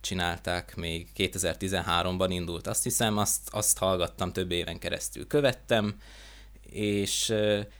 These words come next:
már ott is megfogalmazódott bennem az, hogy, hogy, ö, ugye ki-, kitértek, ugye,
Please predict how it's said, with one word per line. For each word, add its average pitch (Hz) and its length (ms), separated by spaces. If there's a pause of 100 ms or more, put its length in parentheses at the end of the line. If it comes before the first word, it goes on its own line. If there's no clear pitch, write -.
(140)
már 113 160
ott 180 180
is - 120
megfogalmazódott 110 960
bennem 107 360
az, 104 320
hogy, 98 480 (840)
hogy, 101 260
ö, 98 320 (2250)
ugye 107 460 (640)
ki-, 190 260
kitértek, 117 760
ugye, 95 340